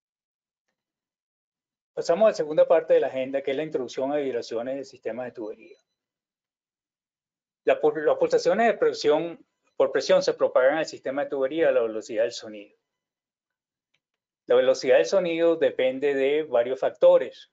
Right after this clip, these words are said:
El módulo de bulk del fluido, a medida que el fluido es más ri-, eh, tiene mayor mu-, número de bulk,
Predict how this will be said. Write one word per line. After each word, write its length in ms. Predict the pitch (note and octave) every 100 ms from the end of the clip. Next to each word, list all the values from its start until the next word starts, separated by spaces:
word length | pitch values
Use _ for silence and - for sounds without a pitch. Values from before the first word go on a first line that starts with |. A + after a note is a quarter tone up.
| _ _ _ _ _ _ _ -
El 140 | B2+
módulo 400 | C3 C#3+ D#3 D#3+
de 100 | C#3+
bulk 380 | A#2 D3+ D3+ D3+
del 160 | C3+ -
fluido, 520 | A#2+ C#3 D3+ B2 G#2+
a 40 |
medida 320 | A2 G#2+ C3+
que 80 | D3+
el 100 | A#2
fluido 520 | _ B2 A#2+ B2 C3
es 40 | C3+
más 320 | C3 C3 _
ri-, 240 | B2+ B2+ _
eh, 400 | A#2+ A#2 A#2 A2+ _
tiene 200 | A#2+ A#2+
mayor 340 | C#3 A#2+ A#2+ A#2+
mu-, 160 | C3+ C3+ C#3+ D3 C#3+ C#3 B2+
número 380 | A#2+ C3 C#3
de 80 | C#3
bulk, 360 | C3 B2 B2